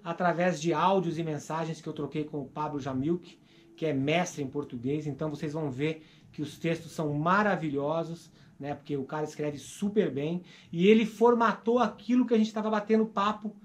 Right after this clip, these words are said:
informalmente numa coisa super profissional e que vai ajudar muito você.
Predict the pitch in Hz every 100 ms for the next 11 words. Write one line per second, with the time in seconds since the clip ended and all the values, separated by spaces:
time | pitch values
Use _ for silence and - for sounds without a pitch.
0 | - - 196 240 226 220 208 190 175 202
1 | 214 202 202 190 - 202 190 - - -
2 | 240 220 233 226 196 185 - 156 147 170
3 | 170 - - 175 170 202 185 185 196 220
4 | - 185 214 220 - 120 110 - 87